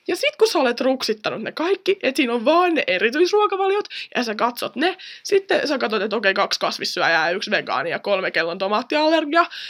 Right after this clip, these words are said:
sit sä menet sit pois, niin ei, kun ensi kerralla sun pitää tehdä tää koko rumpa uudestaan.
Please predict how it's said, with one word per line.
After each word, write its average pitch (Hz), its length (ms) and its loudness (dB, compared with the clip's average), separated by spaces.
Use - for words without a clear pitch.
sit - 180 -2
sä 392 80 4
menet 277 180 4
sit 247 160 -4
pois, 427 380 2
niin - 100 -4
ei, 440 200 4
kun - 160 0
ensi 523 220 10
kerralla 302 240 8
sun 320 140 4
pitää 294 160 4
tehdä 262 180 -4
tää 294 120 0
koko 508 440 10
rumpa 370 420 6
uudestaan. 254 720 2